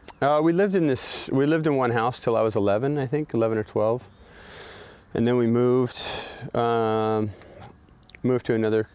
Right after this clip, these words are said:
condo for about three years, and then we moved in another house for a couple years, and another house for about six months, and we moved around a little bit.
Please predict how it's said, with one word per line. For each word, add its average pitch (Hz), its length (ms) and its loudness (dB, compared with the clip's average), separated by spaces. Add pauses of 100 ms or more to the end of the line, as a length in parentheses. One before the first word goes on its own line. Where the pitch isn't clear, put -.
(280)
condo 113 420 0
for - 120 -6
about 110 260 0
three 113 300 0
years, 113 640 2
and 110 120 0
then 110 160 2
we 110 60 2
moved 110 260 2
in 104 80 0
another 104 380 0
house 107 220 -2
for 117 120 -4
a - 20 -4
couple 113 300 -2
years, 110 500 2
and 104 100 -2
another 107 200 0
house 110 160 -2
for - 100 -6
about 110 240 -2
six - 220 -6
months, 107 300 -2
and 113 120 -2
we 120 80 2
moved 131 260 2
around 104 260 2
a 101 40 0
little 98 200 2
bit. 98 200 0